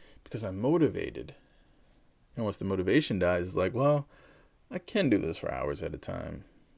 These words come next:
but I could also sit here, relax, watch a movie, et cetera, et cetera" And the other thing won out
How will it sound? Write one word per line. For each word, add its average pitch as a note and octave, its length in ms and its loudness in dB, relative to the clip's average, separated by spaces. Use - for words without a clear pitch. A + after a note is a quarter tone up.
but F#2 320 -2
I F#2+ 140 -4
could - 200 -6
also - 640 -2
sit A2+ 220 -2
here, F#2+ 180 4
relax, E2 380 0
watch - 180 -8
a D#2+ 40 -4
movie, G#2 320 4
et F#2+ 100 -2
cetera, - 220 -4
et - 100 -12
cetera" - 340 -6
And A#2+ 120 4
the C3 40 12
other C#3+ 120 10
thing C#3 280 4
won C3+ 160 2
out C#3 240 2